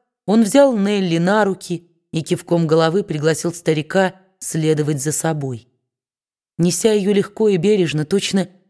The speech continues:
маленького ребенка, незнакомец свернул в самую бедную неприглядную часть города и твердой поступью пошел по улице, не замечая ни переполненных канав, ни дождевых потоков,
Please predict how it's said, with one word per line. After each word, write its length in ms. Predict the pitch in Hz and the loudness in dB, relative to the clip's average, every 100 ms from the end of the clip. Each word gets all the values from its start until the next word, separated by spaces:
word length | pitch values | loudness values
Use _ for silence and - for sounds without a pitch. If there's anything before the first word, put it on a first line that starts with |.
| _ | _
маленького 500 | 214 240 226 208 202 | 2 2 0 -2 -2
ребенка, 680 | 208 175 185 147 127 120 110 _ _ _ | -2 0 -2 -2 -4 -10 -14 _ _ _
незнакомец 800 | 156 165 151 170 214 214 185 - - _ _ | -2 0 0 0 0 0 -2 -6 -12 _ _
свернул 520 | - 190 220 247 285 | -4 2 4 4 2
в 60 | - | 0
самую 460 | - 240 233 220 | 0 2 2 0
бедную 460 | 175 196 202 170 156 | 0 0 0 0 -2
неприглядную 640 | 151 165 147 165 151 156 | -2 -4 0 0 0 -4
часть 360 | 147 175 160 135 | -2 0 0 -2
города 520 | 139 196 190 165 165 - _ _ | 2 2 2 -2 -4 -6 _ _
и 100 | 175 | -2
твердой 500 | 190 190 285 277 254 | 0 2 2 4 0
поступью 640 | 247 202 226 226 214 190 190 | 0 0 0 0 -6 -4 -2
пошел 380 | 175 - 190 175 | -2 -2 -4 -2
по 120 | 180 | 0
улице, 680 | 170 202 190 185 - 175 170 _ _ | 0 0 -2 -4 -4 -6 -8 _ _
не 140 | 156 160 | -4 -2
замечая 600 | 165 165 - 180 170 165 | 0 0 0 0 2 2
ни 180 | 180 220 | 0 0
переполненных 800 | 170 151 151 160 151 147 139 | -2 -4 -2 -2 0 -2 -4
канав, 520 | - 151 160 180 - _ _ _ _ | -4 -2 0 -2 -6 _ _ _ _
ни 140 | 180 196 | -2 2
дождевых 580 | 165 143 151 165 156 - | 2 0 0 0 -2 -2
потоков, 720 | 151 - 214 208 190 - | -4 2 2 2 -6 -12